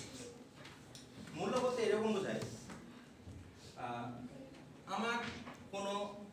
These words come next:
মানে, আহ, সরি, সুনামের আসলে কোনো, মানে, যেটা বলা হয় স্পর্শ করা যায় না। সুনাম একটা এমন একটা জিনিস যেটাকে স্পর্শ করা যায় না। আর মূল্যের কথা যদি বলা হয়,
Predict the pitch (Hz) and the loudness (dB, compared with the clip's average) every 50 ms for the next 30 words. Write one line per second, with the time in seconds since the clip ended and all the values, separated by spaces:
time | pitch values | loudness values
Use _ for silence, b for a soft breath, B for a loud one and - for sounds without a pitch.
0 | - - - - - - 131 131 131 127 117 - - - - - - - - - | -14 -16 -16 -14 -10 -6 -4 -2 0 0 -2 -2 -6 -6 -8 -8 -8 -10 -10 -10
1 | - - 165 156 147 - - - - - - - - - - 214 214 214 214 226 | -10 -8 -4 -2 -2 0 0 0 0 0 0 0 0 0 2 4 4 6 6 8
2 | 233 220 202 208 214 208 196 202 208 196 190 180 175 170 165 165 175 170 165 165 | 8 6 6 6 4 4 2 4 4 4 4 4 4 4 2 2 2 2 4 6
3 | 180 185 180 165 156 170 196 220 233 240 - - - 247 240 240 233 214 - - | 6 6 8 8 8 8 8 6 4 2 0 2 6 6 6 8 8 8 6 6
4 | - - - - - 240 254 247 247 240 226 202 208 214 220 220 208 - - 165 | 6 4 4 4 4 4 4 6 4 6 6 6 6 6 4 4 4 4 4 4
5 | 170 175 185 202 208 208 214 214 208 - 208 - - 175 151 131 - - - - | 2 2 2 2 2 2 2 2 2 2 2 2 2 4 4 4 6 6 4 2
6 | - - - - - - - - - - - - - 131 131 - - 190 190 208 | 0 -2 -4 -6 -6 -6 -6 -6 -4 -4 -4 -2 2 4 4 4 4 4 6 10
7 | 220 220 226 226 233 226 220 220 - 208 - 190 190 190 185 - - - - | 12 12 12 12 10 8 8 8 8 8 8 10 10 10 10 8 8 4 2